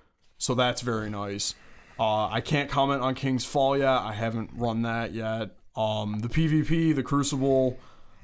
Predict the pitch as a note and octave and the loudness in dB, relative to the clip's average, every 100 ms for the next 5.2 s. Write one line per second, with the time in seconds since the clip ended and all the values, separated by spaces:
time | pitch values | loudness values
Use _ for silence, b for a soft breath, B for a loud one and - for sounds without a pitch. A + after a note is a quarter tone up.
0 | - A#2 A2+ A2 A2 B2+ D3 D3+ C#3+ C3+ | -4 2 4 2 2 4 6 6 2 0
1 | C#3+ C3+ C3 C3 C3 B2 A#2 - - - | 0 2 2 2 2 2 0 -2 -6 -8
2 | A2 G#2+ G#2 G#2 G#2 G2+ G2 F#2+ _ _ | 0 2 2 -2 -4 -4 -6 -10 _ _
3 | _ _ _ _ - - C#3 C3 C3 C3+ | _ _ _ _ -20 -4 2 4 4 2
4 | C3 C3+ C#3 C#3 B2+ - B2 B2 A#2 A2+ | 2 4 4 2 0 -2 0 0 0 0
5 | G#2+ | -2